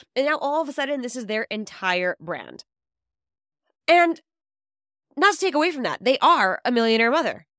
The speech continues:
This is literally what they are. I, that is, th-, there's no detracting from that reality. But let me be clear.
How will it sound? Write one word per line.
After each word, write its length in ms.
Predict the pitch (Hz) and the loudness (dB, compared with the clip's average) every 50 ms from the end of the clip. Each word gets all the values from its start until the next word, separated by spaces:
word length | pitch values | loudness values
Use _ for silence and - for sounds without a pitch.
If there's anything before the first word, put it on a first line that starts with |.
| _ _ _ _ | _ _ _ _
This 220 | 180 208 277 247 | 0 0 2 2
is 100 | 294 269 | 0 0
literally 300 | 226 254 262 294 302 302 | 0 0 0 2 2 2
what 140 | 302 320 311 | 0 0 0
they 100 | 311 294 | 2 2
are. 320 | 285 320 294 233 120 87 73 | 2 2 2 0 0 -2 -2
I, 180 | - 214 - - 214 | 0 0 0 0 0
that 220 | 196 247 254 262 | -2 -2 0 2
is, 200 | 262 262 220 - | 0 0 -2 -4
th-, 240 | 214 233 233 - 214 | -4 -2 -2 -2 0
there's 300 | 240 254 247 247 220 214 | 2 2 2 2 2 0
no 400 | 240 240 233 269 269 277 285 311 | -2 0 2 4 4 4 4 2
detracting 640 | 277 302 - - 311 254 247 247 - 233 196 196 - | 0 -4 -4 0 0 0 0 0 -2 -6 -6 -6 -8
from 260 | - - 233 220 226 | -4 -2 -2 -2 0
that 180 | 214 208 - | -2 -2 -2
reality. 540 | 202 196 196 190 185 175 165 147 147 104 - | -2 -2 -2 0 0 0 -2 -4 -6 -10 -10
But 280 | 180 - 247 240 233 - - | -6 0 2 2 2 0 -2
let 280 | - 240 240 254 277 - | -6 -4 -2 -2 -2 -2
me 120 | - - | -2 -4
be 180 | 359 294 285 269 | -4 -2 -4 -6
clear. 420 | 269 - - 233 165 - - - | -6 -4 -6 -6 -6 -6 -8 -14